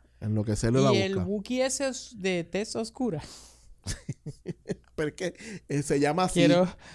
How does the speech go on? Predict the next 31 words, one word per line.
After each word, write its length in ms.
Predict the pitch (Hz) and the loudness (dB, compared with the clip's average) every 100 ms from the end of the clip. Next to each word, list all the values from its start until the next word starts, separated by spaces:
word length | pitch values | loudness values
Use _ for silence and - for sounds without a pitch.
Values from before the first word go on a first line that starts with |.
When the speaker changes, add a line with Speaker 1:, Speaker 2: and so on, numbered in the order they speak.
| - | -8
Speaker 1:
Pa- 80 | - | -4
Speaker 2:
quiero 220 | 147 151 | 0 0
ser 520 | 156 185 180 170 143 131 | 0 0 0 -2 -6 -8
políticamente 680 | - 139 139 151 156 151 156 | -4 -4 -4 -4 0 4 4
Speaker 1:
Sí, 40 | |
pero 180 | 147 139 | 4 2
no 80 | 135 139 | 2 0
seas 140 | 139 | 2
Speaker 2:
correcto. 80 | 202 | 4
Speaker 1:
correcto, 260 | 208 202 196 | 4 2 2
Poli, 160 | 202 | 2
porque 300 | 185 156 156 170 | 2 0 -2 0
el 200 | 160 151 | 0 4
nombre 400 | 175 196 208 214 | 4 4 6 6
del 160 | 208 | 6
Wookiee 460 | 208 233 226 - 170 | 6 8 8 4 0
es 140 | 170 175 | 0 2
Speaker 2:
<laughs> 140 | 247 | 4
Speaker 1:
Black 300 | 175 202 214 170 | 6 6 2 -4
whatever. 600 | 147 135 139 120 101 104 | -4 -2 -2 -2 -6 -6
Speaker 2:
Ellos 380 | 190 214 233 240 | -2 0 2 0
son 300 | 254 254 254 | 0 -2 0
de 440 | 240 220 208 190 190 | 0 2 2 0 -2
personajes, 800 | 185 190 185 202 262 285 - - | -2 -2 -2 0 -2 -4 -8 -8
eh, 960 | 170 170 160 151 143 123 123 123 - - - _ _ _ _ _ _ - 156 - | -4 -2 -2 -2 -4 -4 -6 -8 -12 -20 -20 _ _ _ _ _ _ -20 -20 -10
¿cómo 300 | - 160 220 | -2 0 -2
se 120 | 226 | -4
dice 360 | 240 240 226 233 | -8 -10 -12 -12
esto? 260 | - _ - _ - - _ | -16 _ -20 _ -20 -20 _
Speaker 1:
¿Qué? 240 | 117 98 127 180 | -10 -10 -10 -4
Speaker 2:
Eh, 360 | 147 143 135 | -2 -2 -2